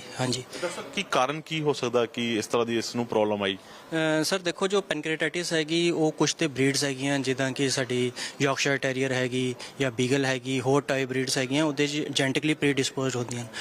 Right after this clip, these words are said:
Speaker 1: But ਉਹਦੇ ਇਲਾਵਾ ਵੀ ਇਹ ਕਿਸੇ ਵੀ ਡੌਗ ਨੂੰ, ਕਿਸੇ ਵੀ ਏਜ, ਕਿਸੇ ਵੀ ਬਰੀਡ 'ਚ ਹੋ ਸਕਦਾ ਪੈਨਕ੍ਰੀਆਟਾਈਟਿਸ। And mostly ਕਿਹਾ ਜਾਂਦਾ ਹੈ ਕਿ,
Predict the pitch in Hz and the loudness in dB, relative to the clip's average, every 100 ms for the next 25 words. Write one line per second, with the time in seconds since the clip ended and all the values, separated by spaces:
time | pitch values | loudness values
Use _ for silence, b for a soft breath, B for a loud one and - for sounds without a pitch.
0 | B B 143 175 185 196 - 180 196 175 | B B 2 2 2 0 2 4 4 4
1 | 165 165 180 175 180 180 160 165 151 - | 2 2 0 0 0 2 0 2 2 2
2 | 170 165 139 139 139 147 143 147 160 151 | 4 4 6 4 4 2 2 2 2 4
3 | 147 139 139 - 147 147 151 147 123 127 | 4 4 2 0 0 2 4 2 2 2
4 | 135 131 165 - - - 156 139 123 123 | 2 2 -2 -4 -8 2 2 2 -2 -6
5 | 127 117 131 127 123 131 - B B - | -6 -4 -4 -4 -2 -4 -2 B B 0
6 | 151 151 156 156 147 143 139 170 165 165 | 2 2 2 2 2 2 2 0 2 2
7 | 151 147 151 151 156 147 | 0 0 0 2 0 0